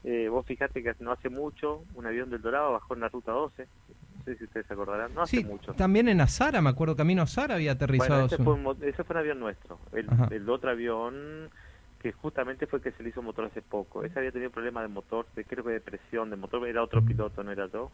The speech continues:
Speaker 2: Ujú.
Speaker 1: Eh, se había tenido problemas de presión de aceite, tengo entendido, y también tuvo pérdida de revoluciones, pérdida de potencia de motor, y él intentó venir a Postre, pero tampoco llegó y bajó en la ruta Azara. Y esa, en ese, en ese caso fue así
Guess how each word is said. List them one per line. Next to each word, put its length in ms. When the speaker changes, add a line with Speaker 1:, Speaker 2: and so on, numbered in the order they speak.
Speaker 2:
Ujú. 380
Speaker 1:
Eh, 200
se 60
había 140
tenido 180
problemas 300
de 80
presión 500
de 240
aceite, 520
tengo 200
entendido, 380
y 40
también 380
tuvo 160
pérdida 380
de 320
revoluciones, 680
pérdida 200
de 60
potencia 340
de 60
motor, 280
y 140
él 100
intentó 560
venir 260
a 60
Postre, 380
pero 160
tampoco 400
llegó 280
y 40
bajó 240
en 60
la 40
ruta 320
Azara. 300
Y 600
esa, 260
en 400
ese, 360
en 100
ese 240
caso 340
fue 160
así 420